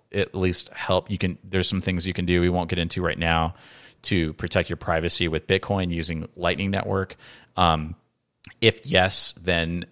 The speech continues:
I would say that those are some criteria that I would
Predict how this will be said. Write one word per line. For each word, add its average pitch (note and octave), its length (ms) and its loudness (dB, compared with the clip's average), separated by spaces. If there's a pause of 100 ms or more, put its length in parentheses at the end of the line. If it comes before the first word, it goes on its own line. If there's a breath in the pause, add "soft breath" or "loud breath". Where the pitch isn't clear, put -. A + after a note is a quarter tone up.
(140)
I F#2+ 140 4
would F#2 160 2
say E2 480 2
that - 160 -6
those F2+ 160 2
are F2 160 0 (120)
some F2 360 4
criteria D#2+ 680 -2
that E2 140 2
I D#2+ 100 6
would D#2+ 220 0